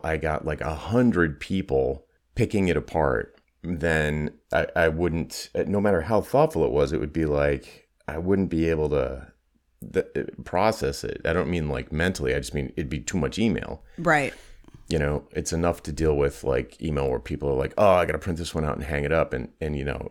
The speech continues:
Speaker 1: it, it, and, and those all make you feel good. It's still a lot to deal with. So if you had to, like, 'cause it's a lot of extra energy to say, like, "Okay,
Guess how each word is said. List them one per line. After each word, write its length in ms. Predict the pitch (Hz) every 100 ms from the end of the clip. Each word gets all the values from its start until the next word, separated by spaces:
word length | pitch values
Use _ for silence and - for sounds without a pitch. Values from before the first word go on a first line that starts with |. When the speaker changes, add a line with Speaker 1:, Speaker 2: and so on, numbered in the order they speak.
| -
Speaker 1:
it, 220 | 53 -
it, 180 | - - -
and, 240 | 87 -
and 140 | 87 85
those 140 | 85
all 180 | - 80
make 220 | 78 78
you 60 | 71
feel 200 | 85 67
good. 600 | 65 95 120 73 71 71
It's 180 | 82 80
still 300 | - - 107
a 80 | 107
lot 300 | 73 67 -
to 60 | 64
deal 220 | 71 69
with. 200 | 69 73
So 200 | - 80
if 140 | 73 82
you 80 | 76
had 240 | 80 73
to, 120 | - 71
like, 300 | 69 - _ - - - _ _
'cause 140 | 110 98
it's 80 | 127
a 40 |
lot 140 | 147
of 80 | 113
extra 320 | 95 - 85
energy 380 | 95 117 85 76
to 80 | 71
say, 160 | - 73
like, 200 | 73 78
"Okay, 400 | 78 69 -